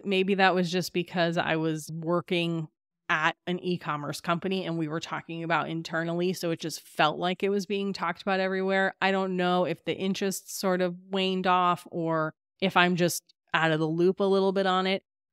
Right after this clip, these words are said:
but I do think, like, as a customer, it's super helpful to be able to spin a product around and really get a sense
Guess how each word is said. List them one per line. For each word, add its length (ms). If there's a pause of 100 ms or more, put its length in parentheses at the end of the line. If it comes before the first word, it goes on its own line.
(140)
but 120
I 120
do 280
think, 360
like, 240
as 200
a 80
customer, 600
it's 200
super 440
helpful 540
to 140
be 340
able 220
to 300
spin 340
a 80
product 460
around 600
and 260
really 240
get 200
a 60
sense 540